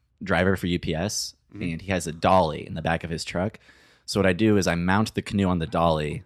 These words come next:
Speaker 1: late in the evening, somewhere between the hours of two and four A M, typically,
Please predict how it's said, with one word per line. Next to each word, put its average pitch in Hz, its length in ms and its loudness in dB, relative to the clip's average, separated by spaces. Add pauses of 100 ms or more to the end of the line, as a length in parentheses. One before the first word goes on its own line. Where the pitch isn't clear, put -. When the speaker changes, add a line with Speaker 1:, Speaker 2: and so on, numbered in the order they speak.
Speaker 1:
late 104 220 6
in 101 80 0
the 95 180 0
evening, 80 380 -2
somewhere 98 240 2
between 95 220 0
the 87 60 2
hours 85 260 2
of 85 140 -8
two 101 400 4
and 82 180 0
four 90 260 4
A 78 120 4
M, 80 400 -2 (200)
typically, 80 580 0